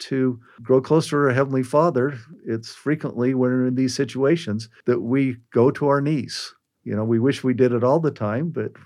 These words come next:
frequently when we're tried, that's when we pray and ask Heavenly Father for help, for guidance. That there's always hope, the, the importance of community, that we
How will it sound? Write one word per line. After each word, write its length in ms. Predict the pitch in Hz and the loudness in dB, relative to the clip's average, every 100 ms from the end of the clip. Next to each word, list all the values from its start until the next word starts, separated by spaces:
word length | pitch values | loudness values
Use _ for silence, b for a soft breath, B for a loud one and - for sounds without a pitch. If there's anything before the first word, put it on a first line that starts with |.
| _ | _
frequently 520 | 120 127 131 - 120 | -4 -4 -4 -4 -2
when 220 | 127 117 | -2 -2
we're 140 | 120 117 | -2 -2
tried, 400 | 117 143 131 104 | -2 0 0 0
that's 280 | 120 127 - | -4 -6 -6
when 160 | 117 | -4
we 260 | 117 117 110 b b | -2 -4 -8 b b
pray 540 | - 156 139 98 92 95 | -2 0 2 0 -4 -10
and 160 | 110 120 | -6 -4
ask 240 | 131 117 | -4 -4
Heavenly 260 | 131 113 110 | -4 -2 -4
Father 420 | 113 107 95 92 | -2 -4 -4 -8
for 180 | - 101 | -8 -6
help, 300 | 101 98 - | -4 -6 -8
for 260 | _ - 98 | _ -8 -6
guidance. 640 | 98 107 110 110 - - _ b b b b b | -4 -6 -6 -10 -18 -20 _ b b b b b
That 160 | - 127 | -2 2
there's 220 | 151 139 | 2 0
always 380 | 131 170 185 170 | 2 2 2 -2
hope, 500 | - - 170 123 - B B B B B _ _ | -10 -6 -4 -4 -10 B B B B B _ _
the, 100 | - | -10
the 180 | 110 127 | -2 0
importance 680 | 135 120 160 165 156 156 - - | -2 0 0 0 -2 -10 -12 -6
of 460 | 123 117 113 104 - - | 0 2 2 -2 -10 -16
community, 800 | - 147 160 190 175 - - - _ _ _ 135 | -4 2 4 4 2 -4 -12 -18 _ _ _ -12
that 400 | 113 123 123 - | 2 2 2 0
we 580 | 113 147 175 185 160 | 0 2 4 2 -2